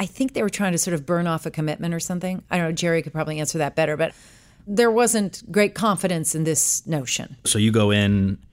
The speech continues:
Speaker 2: I guess it was because Larry could vouch for you as a comedic talent?
Speaker 1: Well, Larry vouched for me, but also N B C at this point I mean, they still sort of inexplicably, there was a,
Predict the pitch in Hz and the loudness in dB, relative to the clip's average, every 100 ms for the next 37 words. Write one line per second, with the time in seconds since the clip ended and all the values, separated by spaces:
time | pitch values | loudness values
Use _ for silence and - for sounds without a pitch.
0 | _ - 107 110 107 104 95 92 92 113 | _ -4 0 2 4 2 0 -2 0 4
1 | 107 95 98 101 98 95 95 95 95 - | 4 4 4 4 4 0 0 2 2 0
2 | - 95 92 95 92 92 92 90 92 - | -2 0 2 2 2 2 0 -2 -4 0
3 | - 104 - 107 139 247 254 240 - 214 | 2 2 2 0 4 4 4 0 -6 2
4 | 240 247 294 277 285 285 294 277 269 247 | 6 6 6 6 4 4 0 2 4 4
5 | 226 233 254 - 233 233 - - 240 220 | 4 4 2 2 2 2 2 2 4 2
6 | - 208 - 208 190 180 - - - - | 2 -2 0 0 2 0 -4 -12 -16 -2
7 | 220 220 214 247 254 294 - 302 269 269 | 2 2 4 6 6 4 0 4 4 4
8 | 262 233 208 185 - 220 226 - - 247 | 2 2 2 -4 -6 0 2 2 2 2
9 | 240 208 214 196 196 - - - 208 185 | 2 4 4 4 2 -4 -12 -2 0 2
10 | 220 165 | 0 0